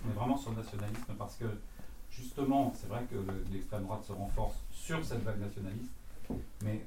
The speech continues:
en Grèce ou ici, euh, quand je parle de nationalisme par rapport à la crise, ça concerne absolument tout le monde,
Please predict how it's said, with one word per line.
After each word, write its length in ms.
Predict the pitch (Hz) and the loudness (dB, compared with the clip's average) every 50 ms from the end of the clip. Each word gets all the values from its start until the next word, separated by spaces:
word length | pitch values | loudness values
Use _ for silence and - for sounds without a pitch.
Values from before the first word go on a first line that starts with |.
| - | -2
en 100 | - 110 | 0 2
Grèce 380 | 110 107 120 127 127 127 - - | 2 4 4 4 4 4 4 2
ou 60 | 104 - | 0 0
ici, 420 | - - - 123 123 139 143 139 - - - 104 | 0 0 0 2 2 4 4 4 2 2 2 2
euh, 300 | 101 101 98 95 92 92 95 - - | 2 2 2 2 0 0 0 -2 -2
quand 160 | 104 98 98 - | 0 -2 -2 -2
je 40 | - | 0
parle 220 | 113 113 117 110 | 0 2 2 2
de 60 | 101 | 2
nationalisme 640 | 104 104 - 107 104 104 104 113 110 - - 101 98 | 2 0 0 0 0 2 2 2 2 2 0 0 0
par 140 | - - - | 0 0 2
rapport 180 | 131 131 - | 2 4 4
à 40 | - | 4
la 60 | 117 | 2
crise, 240 | 117 - 127 131 - - | 2 0 0 0 0 0
ça 80 | - | -2
concerne 320 | - - 95 - - 107 107 | -2 -2 -4 -2 -2 0 0
absolument 360 | - - 101 98 104 107 107 - - | 0 0 0 0 2 0 0 0 -2
tout 60 | 165 | -2
le 80 | 156 151 | 0 0
monde, 220 | - - - | 2 2 0